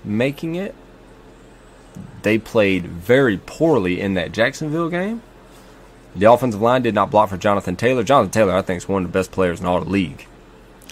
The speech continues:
He might be the best player in the league. He's definitely, he's up there. I like Jonathan Taylor. He had six thousand yards in college, and he's came to the pros and done nothing but impress. At least he's done nothing but impress me.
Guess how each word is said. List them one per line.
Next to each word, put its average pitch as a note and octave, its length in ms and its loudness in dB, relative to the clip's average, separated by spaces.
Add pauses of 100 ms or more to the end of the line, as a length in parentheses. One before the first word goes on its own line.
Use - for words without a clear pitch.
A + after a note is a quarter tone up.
(260)
He E3+ 160 2
might D3 240 4
be A#2+ 140 2
the G2+ 140 0
best A#2 340 2
player A2 480 2 (100)
in C#3 220 2
the F2 140 0
league. - 440 -12 (520)
He's A2+ 260 -2
definitely, G#2+ 420 2
he's B2 180 0
up A#2 180 0
there. - 260 -10 (640)
I G2+ 80 2
like G#2 220 4
Jonathan G#2+ 340 0
Taylor. A#2+ 260 0
He C3+ 100 0
had G2+ 120 0
six - 220 -4
thousand B2 400 0
yards B2 400 0
in F2+ 240 -6
college, B2+ 400 0
and F#2+ 120 -2
he's G2 140 -2
came C#3 300 -2
to A2+ 120 -4
the F2+ 80 -4
pros B2 480 -2
and F2+ 200 -4
done F2+ 280 -4
nothing G#2+ 460 0
but F2 480 -4
impress. - 880 -4
At F2+ 80 -12
least F2 240 -6
he's F2 220 -6
done F#2+ 240 -2
nothing F2+ 240 -2
but F2 100 0
impress E2+ 380 -2
me. G#2 200 -4